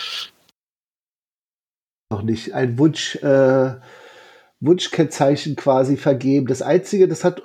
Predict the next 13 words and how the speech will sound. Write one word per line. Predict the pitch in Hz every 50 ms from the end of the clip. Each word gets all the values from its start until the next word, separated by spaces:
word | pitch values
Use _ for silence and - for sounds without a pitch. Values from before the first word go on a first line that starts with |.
| - -
äh, | 151
Mirko | 151 151 - 147 147 220 240 - 226 185
schon | - - 151
mal | 135 139 147
geschafft, | 156 156 - - 185 185 - -
der | 160
hat, | 160 160 - -
glaub | - 165 160 156
ich, | 160
für | - 165
sein | 135 151 139 135 135
Logbuch, | 143 170 180 - - - 123 120 120 - - - -
äh, | 127 127 127 120 123 127 123